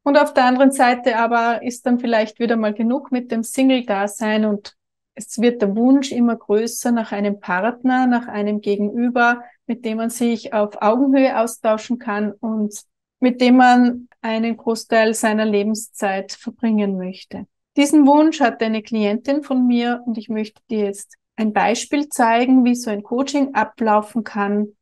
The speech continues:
wenn du dich neurokreativ mit dem Thema auseinandersetzen möchtest.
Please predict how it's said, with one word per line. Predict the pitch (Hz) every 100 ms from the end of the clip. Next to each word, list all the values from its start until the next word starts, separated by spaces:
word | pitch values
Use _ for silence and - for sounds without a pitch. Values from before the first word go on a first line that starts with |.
| _
wenn | - 208 220 233
du | 233
dich | 240 247 240 -
neurokreativ | 208 214 233 254 240 233 220 214 240 240 277 277 - _
mit | 247 240 -
dem | 226 214
Thema | 233 226 196
auseinandersetzen | 208 214 202 233 285 254 262 262
möchtest. | 240 240 240 - 247 247